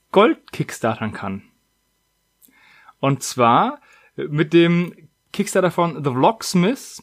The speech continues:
Handforged Dice. Das ist eine Person namens Gil Ramirez, die,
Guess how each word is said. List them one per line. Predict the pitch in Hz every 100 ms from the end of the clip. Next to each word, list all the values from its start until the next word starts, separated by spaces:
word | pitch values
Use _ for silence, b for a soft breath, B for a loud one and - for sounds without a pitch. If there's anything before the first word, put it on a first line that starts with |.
| _
Handforged | - 170 196 226 - 175 170 170 170 - - -
Dice. | 135 120 107 - - - _ _ _ _ b b b b b _ _ -
Das | 190
ist | 190 190
eine | 180
Person | 165 147 135 170
namens | 214 147 143 139 135
Gil | 120 185 269
Ramirez, | 220 196 214 190 180 226 - -
die, | 131 156 165 170 170 170 175